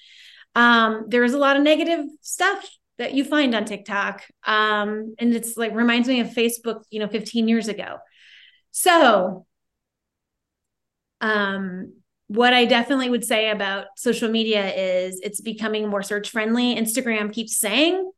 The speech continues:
that they are search friendly, but I'm not actually seeing that just yet. So we'll see if they can implement some of the things that TikTok's doing, but we're seeing now that this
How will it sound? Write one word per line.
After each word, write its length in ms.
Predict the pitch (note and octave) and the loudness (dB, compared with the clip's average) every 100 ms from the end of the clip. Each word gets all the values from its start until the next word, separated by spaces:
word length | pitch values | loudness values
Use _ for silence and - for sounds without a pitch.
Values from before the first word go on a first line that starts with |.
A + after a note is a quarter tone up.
| _ _ _ - | _ _ _ -4
that 120 | D4+ | 0
they 160 | E4 | 2
are 80 | E4 | 2
search 260 | E4+ E4 - | 0 -4 0
friendly, 340 | D4+ D4+ D#4 | 4 4 4
but 120 | A#3+ | 0
I'm 140 | A3+ A3+ | -2 0
not 180 | A#3+ A#3 | -2 -2
actually 300 | A#3 - A3+ | -6 -6 -8
seeing 560 | - - A#3+ B3 C#4+ | -8 -4 0 2 2
that 320 | D4+ D#4 D4+ | 4 2 2
just 180 | D4+ D4+ | -2 -4
yet. 300 | D4 D4+ D#4 - _ _ _ _ _ _ | 0 0 -2 -6 _ _ _ _ _ _
So 180 | - B3+ | -2 0
we'll 160 | B3 B3+ | 2 0
see 300 | B3+ B3+ B3 | -2 -2 -2
if 160 | B3 | -2
they 300 | A3+ G#3+ A3 A3 | -2 -2 -2 -4
can 120 | A3 | -8
implement 500 | A3+ A3+ A3 G#3 G3+ | -6 -4 -4 -4 -4
some 180 | A3+ G#3+ | -4 0
of 60 | |
the 80 | G#3 | 0
things 260 | G#3 G3+ F#3+ | 0 -2 -4
that 140 | G3 | -8
TikTok's 480 | A#3 A3 A3 G3+ G3+ | -8 -4 -4 -4 -4
doing, 560 | G#3+ G3+ G3 G3 F#3+ F#3 | -4 -2 -2 -4 -6 -4
but 180 | G3+ | -2
we're 100 | G#3+ | -2
seeing 640 | A3 - A3+ A3 A3 G#3+ G#3 | -4 -2 0 2 2 0 -2
now 360 | G3+ G3+ G3+ | -2 0 0
that 200 | G3+ F#3+ - - | -2 -4 -8 -10
this 280 | G#3 G3+ | -8 -8